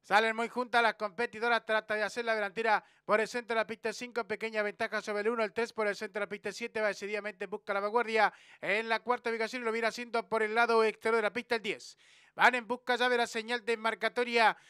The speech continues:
de los ochocientos metros como puntera el cinco, el seis el camino, pequeña ventaja sobre el siete. En la tercera ubicación viene corriendo el uno por el centro de la pista, el nueve y el diez. Enfrentan las competidoras las señales indicatorias de los seiscientos metros.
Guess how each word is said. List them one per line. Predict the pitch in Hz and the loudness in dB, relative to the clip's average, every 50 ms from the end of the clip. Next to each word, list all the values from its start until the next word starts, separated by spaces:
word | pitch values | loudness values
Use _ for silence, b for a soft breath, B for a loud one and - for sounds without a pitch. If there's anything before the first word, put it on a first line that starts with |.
| B B | B B
de | B 160 208 240 240 | B -2 0 0 0
los | 226 226 - | -2 -2 -4
ochocientos | 240 208 - 240 220 - 247 247 214 - 233 226 | -6 -4 -4 -4 -4 -4 -8 -8 -4 -4 -2 -2
metros | 247 240 220 240 240 208 | -4 -6 -2 -2 -2 -2
como | 214 226 240 220 | 0 -2 -2 -2
puntera | 196 226 214 240 240 233 | -2 -6 -2 -2 -2 -2
el | 226 214 | -2 -4
cinco, | - 240 220 202 | -6 -10 -6 -4
el | 226 196 | -6 -4
seis | - 233 226 | -4 -4 -6
el | 226 220 | -4 -2
camino, | 214 214 214 247 240 240 233 | -2 -2 -2 0 -2 -2 -2
pequeña | - 220 208 - 226 220 220 | -2 -4 -4 -4 -6 -4 -2
ventaja | 214 214 202 - 233 220 - 226 208 | -4 -4 -2 -2 -2 -2 0 -2 -2
sobre | - 220 214 214 | -2 -2 -4 -4
el | 185 | -4
siete. | - 247 240 - 233 226 202 - b b b b b b | -4 -6 -2 0 0 0 0 -2 b b b b b b
En | - 202 | -4 -2
la | 220 233 | -2 0
tercera | - 240 233 226 - 247 247 | 0 -2 -4 -4 -4 -4 -4
ubicación | 240 226 226 226 254 233 | -4 -4 -6 -6 -6 -8
viene | 233 220 233 190 | -6 -8 -6 -4
corriendo | 226 220 226 233 208 226 | -4 -4 -4 -4 -4 -4
el | 226 | -4
uno | 247 247 247 233 233 | -2 -2 -2 -4 -2
por | - 220 220 | -2 -2 -2
el | 220 196 | -2 -2
centro | - 226 226 190 220 | -4 -8 -6 -4 -6
de | 214 | -6
la | 214 | -6
pista, | 226 208 - 220 | -6 -8 -6 -6
el | 214 | -4
nueve | 208 240 247 240 240 | -4 -4 -2 0 0
y | |
el | 233 233 240 | -2 0 0
diez. | 247 214 147 - - - - b b b b b b b b | -2 -4 -4 -6 -12 -20 -20 b b b b b b b b
Enfrentan | 160 180 214 247 247 202 180 226 240 254 254 214 247 247 240 | 2 4 6 6 4 2 0 0 0 0 0 2 0 2 4
las | 240 247 240 | 4 2 2
competidoras | - 247 233 190 - 254 247 240 233 262 262 262 247 233 - B B B B | 0 -4 -2 0 -2 -2 0 0 2 4 6 8 6 6 4 B B B B
las | B 180 214 240 233 | B 4 6 6 6
señales | - 254 247 233 233 254 254 247 | 4 0 -2 0 2 0 0 -2
indicatorias | 220 196 247 196 - 233 233 - 254 254 254 240 | -4 -6 -8 -2 -2 -2 0 2 2 2 2 2
de | 247 | 2
los | 247 233 | 0 0
seiscientos | - 247 233 226 208 - 254 262 254 214 - 247 226 | 0 0 -2 -2 -2 -4 -6 -8 -6 0 0 0 0
metros. | 240 277 247 240 269 269 262 262 247 - | 0 -2 -2 4 4 6 6 6 4 0